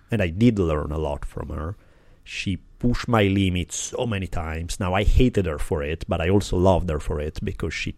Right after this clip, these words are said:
taught me a lot. She, I really learned a lot from her in that regard. She said, it was, she was actually funny. She said, "I'm glad you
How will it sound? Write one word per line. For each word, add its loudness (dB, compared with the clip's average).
taught 6
me -4
a -8
lot. -10
She, -6
I -2
really -2
learned -2
a -6
lot -4
from -8
her -8
in -10
that -10
regard. -8
She 2
said, 8
it 6
was, -2
she -4
was -2
actually -8
funny. -8
She -12
said, -4
"I'm -2
glad 2
you 0